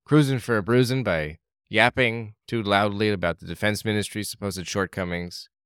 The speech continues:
This week, he's made headlines again by feuding ever more loudly with Russia's military leadership, even accusing the defense minister and the chief of the general staff of treason.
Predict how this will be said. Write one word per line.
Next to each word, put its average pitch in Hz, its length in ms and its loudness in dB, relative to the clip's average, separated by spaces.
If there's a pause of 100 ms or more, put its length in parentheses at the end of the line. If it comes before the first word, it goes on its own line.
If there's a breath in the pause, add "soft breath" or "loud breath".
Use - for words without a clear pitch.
(180)
This 175 160 2
week, 202 180 0
he's 165 180 -2
made 156 200 4
headlines 151 460 4
again 160 460 4 (340)
by 98 140 2
feuding 120 560 0 (100)
ever 135 220 4
more 151 180 6
loudly 107 640 2
with - 180 -8
Russia's 101 340 0
military 104 480 -2
leadership, 87 540 -4 (220)
even 120 200 0
accusing 151 440 4
the 117 80 0
defense 151 360 2
minister 131 600 -2 (400)
and 151 240 4
the 151 40 0
chief 117 320 -2
of 107 140 -8
the 104 80 -4
general 120 300 2
staff 87 480 0
of 87 140 -12
treason. 180 420 0